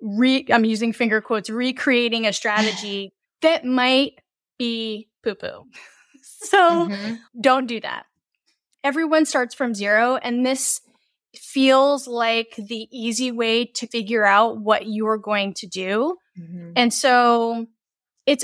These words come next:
Speaker 1: okay to, you know, do market research to see what other people are doing, to take ideas and possibly glean best practices from what you're seeing. But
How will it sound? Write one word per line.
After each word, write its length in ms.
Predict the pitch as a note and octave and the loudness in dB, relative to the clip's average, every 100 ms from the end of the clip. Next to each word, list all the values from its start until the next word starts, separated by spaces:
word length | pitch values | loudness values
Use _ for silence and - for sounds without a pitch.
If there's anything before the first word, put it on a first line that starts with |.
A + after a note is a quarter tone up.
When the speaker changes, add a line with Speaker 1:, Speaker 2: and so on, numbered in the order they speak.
| - | 2
Speaker 1:
okay 680 | D4+ F4+ - D#4+ C#4+ D4 C4+ | 2 2 0 2 2 -2 -4
to, 760 | - - B3 A#3 A3+ G#3+ G#3+ G#3 _ _ _ _ - | -4 -2 0 0 0 -2 -4 -10 _ _ _ _ -4
you 120 | A#3+ | -2
know, 60 | G#3 | -2
do 280 | - B3 | -2 2
market 340 | C4 B3+ B3+ A3+ | 4 4 0 -4
research 600 | G#3 G3 G#3+ G#3 G#3 - | -4 -2 -2 -2 -4 -4
to 140 | - | -4
see 420 | A#3 - A#3+ B3+ C4+ | -2 -2 0 0 2
what 200 | C4+ B3 | 2 4
other 220 | A#3+ A3+ | 2 2
people 360 | A3+ A3 G#3 | -2 -8 -2
are 100 | G3+ F#3 | -2 -2
doing, 440 | F#3+ F#3 G3 G#3 - | -4 -4 -6 -4 -2
to 100 | C4 | 0
take 240 | C#4+ C#4 | 0 2
ideas 720 | A#3+ A3 A#3+ A#3+ A#3 A#3 A3+ - _ _ - | 0 0 0 2 4 2 0 -4 _ _ -4
and 120 | A3+ | -2
possibly 560 | G#3+ B3 A#3 B3 A#3 G#3 | 0 0 0 -2 -2 -2
glean 600 | A3+ A#3 A#3 A3+ A3+ A3 _ _ - | 0 2 2 0 -2 -6 _ _ -2
best 300 | G3+ - - | -2 -2 0
practices 720 | C#4 A#3+ - C4+ B3 A3+ - | 2 2 0 -2 0 0 -2
from 240 | A3+ G#3+ | -4 0
what 140 | G#3+ G3+ | 0 0
you're 140 | G3+ | -4
seeing. 640 | - C4 A#3 A3 G#3 G#3 - _ _ _ G#3+ - | -2 0 2 2 2 -2 -4 _ _ _ -14 0
But 320 | B3 A#3 | 2 4